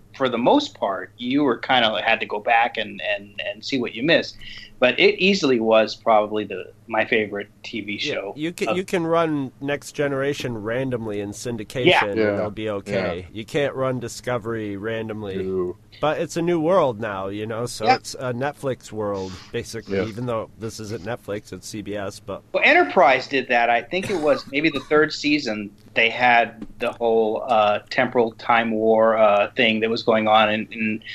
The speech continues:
Speaker 1: and it wasn't done very well. At least I don't, I don't, I didn't remember liking it that much, but it really worked for Discovery, I think.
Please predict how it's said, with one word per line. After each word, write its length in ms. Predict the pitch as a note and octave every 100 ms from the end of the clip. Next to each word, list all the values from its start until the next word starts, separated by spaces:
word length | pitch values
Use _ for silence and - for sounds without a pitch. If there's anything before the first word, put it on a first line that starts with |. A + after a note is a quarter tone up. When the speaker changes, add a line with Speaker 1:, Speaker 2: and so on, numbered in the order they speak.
| - - -
Speaker 1:
and 340 | B2 B2+ C3 A#2+
it 60 |
wasn't 320 | D3+ G#3 F#3+ C#3+
done 240 | C3+ C#3+
very 220 | A#2+ A#2+
well. 180 | A2+ A2+
At 60 | A2+
least 200 | B2+ A2+
I 60 |
don't, 160 | G#2+ G#2 -
I 60 |
don't, 220 | G#2+ F#2+ F2+ -
I 20 |
didn't 280 | A#2 F#2+ G2
remember 300 | G2+ A2 G2+
liking 340 | G2 G#2 A2 G2
it 140 | F#2+
that 240 | - A#2 A#2
much, 340 | G2 G2+ -
but 260 | A#2+ G#2+ -
it 140 | B2
really 300 | B2 G3+ C3+
worked 480 | G#2 B2+ G2+ - - -
for 140 | A2+
Discovery, 640 | G2+ A2 - G2+ G#2+ G2+ - A2+
I 60 |
think. 420 | A2 A2 G2+ G2